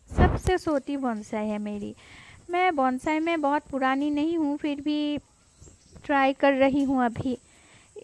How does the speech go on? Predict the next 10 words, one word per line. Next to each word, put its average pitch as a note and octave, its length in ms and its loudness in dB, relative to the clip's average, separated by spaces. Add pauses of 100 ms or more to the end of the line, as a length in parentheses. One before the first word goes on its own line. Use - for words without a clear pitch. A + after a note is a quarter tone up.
(100)
इसको - 540 4
भी G#4 560 2 (1500)
नौ D#4+ 280 10
महीना F#4 600 4
या D#4+ 240 4
आठ D4 400 8
महीना E4 280 0
हो C#4+ 220 0
गया G3 200 -4
है। G3+ 240 -10